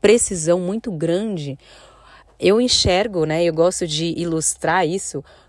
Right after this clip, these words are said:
como o autismo fosse um guarda-chuva, né? E dentro desse guarda-chuva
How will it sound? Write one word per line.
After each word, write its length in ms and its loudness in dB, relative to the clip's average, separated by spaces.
como 260 0
o 60 4
autismo 600 0
fosse 640 -2
um 140 -6
guarda-chuva, 1040 2
né? 220 -2
E 80 -2
dentro 600 2
desse 240 4
guarda-chuva 800 -2